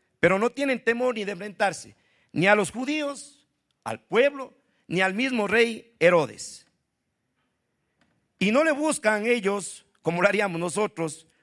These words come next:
para ver cómo será, qué color de ojos tiene,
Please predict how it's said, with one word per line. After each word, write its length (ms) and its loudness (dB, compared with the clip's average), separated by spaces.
para 200 4
ver 460 -2
cómo 220 -4
será, 600 -4
qué 120 -6
color 240 -4
de 80 -8
ojos 220 -14
tiene, 540 -8